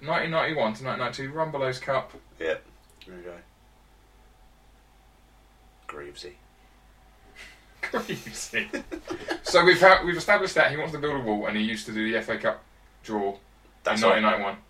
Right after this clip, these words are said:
Speaker 1: That's
Speaker 2: That's
Speaker 1: all
Speaker 2: it.
Speaker 1: we know. And I know I've watched some of The Apprentice, and it
Speaker 2: He
Speaker 1: was
Speaker 2: just
Speaker 1: awful.
Speaker 2: he, he shares his name around.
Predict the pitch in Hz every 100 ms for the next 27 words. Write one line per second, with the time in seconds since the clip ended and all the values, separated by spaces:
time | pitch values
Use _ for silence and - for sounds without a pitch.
0 | - - - - 117 110 104 98 117 123
1 | 123 120 117 120 - 127 117 110 107 107
2 | 104 151 165 156 - 104 143 143 - 135
3 | - 160 160 127 - - 87 87 90 92
4 | 90